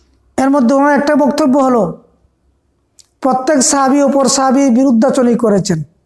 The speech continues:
অর্থাৎ সাহাবায়ে কেরাম পরস্পরে হিংসা বিদ্বেষ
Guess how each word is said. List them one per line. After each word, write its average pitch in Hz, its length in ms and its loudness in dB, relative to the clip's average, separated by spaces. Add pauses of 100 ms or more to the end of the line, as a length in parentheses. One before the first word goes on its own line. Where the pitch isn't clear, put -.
(1300)
অর্থাৎ 254 440 -2 (840)
সাহাবায়ে 262 520 0
কেরাম 277 300 0
পরস্পরে 262 600 0 (1040)
হিংসা 294 400 0
বিদ্বেষ 247 400 0